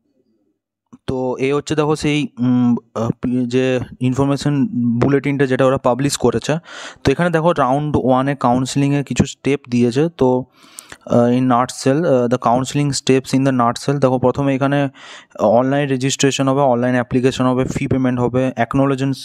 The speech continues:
অ্যাকনোলেজমেন্ট স্লিপ জেনারেশন হবে, then physical document verification at the college level, and for the এনআরআই candidates, অর্থাৎ those are from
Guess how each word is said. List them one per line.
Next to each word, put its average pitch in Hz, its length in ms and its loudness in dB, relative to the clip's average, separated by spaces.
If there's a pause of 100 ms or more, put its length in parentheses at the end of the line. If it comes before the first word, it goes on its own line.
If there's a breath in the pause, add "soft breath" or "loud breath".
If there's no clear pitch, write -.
(100)
অ্যাকনোলেজমেন্ট 135 640 0
স্লিপ 147 300 0
জেনারেশন 123 460 0
হবে, 127 240 0 (720 loud breath)
then 131 260 0
physical 147 680 0 (200)
document 147 520 0
verification 139 640 -2 (100)
at 123 120 -2
the 139 100 2 (160)
college 131 340 0
level, 135 380 0 (840 loud breath)
and 127 360 0
for 131 220 2
the 143 180 -2
এনআরআই 147 380 0
candidates, 127 640 -2
অর্থাৎ 120 300 0
those 127 200 2
are 143 140 0
from 131 260 0